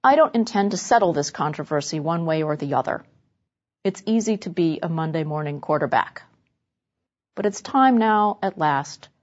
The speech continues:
for the battle to begin. Harold had gathered his forces at London, but then he marched south to a meeting point about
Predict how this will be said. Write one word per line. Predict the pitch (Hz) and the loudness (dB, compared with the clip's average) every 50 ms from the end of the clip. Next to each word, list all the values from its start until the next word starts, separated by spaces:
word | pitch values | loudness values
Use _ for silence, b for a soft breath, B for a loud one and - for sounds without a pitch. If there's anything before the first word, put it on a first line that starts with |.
| _ _ _ | _ _ _
for | _ 185 185 | _ -2 0
the | 180 175 | 0 0
battle | 175 147 143 143 147 143 139 | 2 2 0 2 0 -4 -6
to | - - | -8 -10
begin. | 143 135 151 143 - 135 123 110 110 113 - _ _ _ _ _ _ _ _ _ _ _ _ _ _ _ _ _ _ _ _ _ _ _ _ _ _ _ _ _ _ _ _ _ | -10 -8 -8 -4 -4 -4 -4 -4 -6 -12 -14 _ _ _ _ _ _ _ _ _ _ _ _ _ _ _ _ _ _ _ _ _ _ _ _ _ _ _ _ _ _ _ _ _
Harold | - 311 339 381 392 349 | 0 4 6 8 6 6
had | - 277 214 - - | 4 2 -2 2 4
gathered | 254 247 262 302 311 294 254 | 6 6 8 8 6 4 4
his | 269 233 226 - | 2 0 -2 0
forces | - 214 214 214 202 202 185 185 | 2 4 4 4 4 2 2 2
at | 180 - - | 0 0 2
London, | 170 160 - - - - - - - 196 | 2 2 2 2 0 -4 -8 -8 -8 -8
but | 185 - | -2 0
then | 254 277 277 | 2 2 4
he | 330 | 4
marched | 311 277 262 262 247 - - - | 4 4 4 4 2 0 -6 -4
south | - - 240 190 143 160 196 - - - | 2 4 6 6 6 6 4 0 -4 -6
to | - 220 214 | 0 2 2
a | 196 | 4
meeting | 202 208 247 254 247 240 220 | 4 4 4 4 4 2 2
point | - - 214 202 196 190 - | 0 0 0 0 0 0 -2
about | - - 170 160 - | 0 2 2 2 2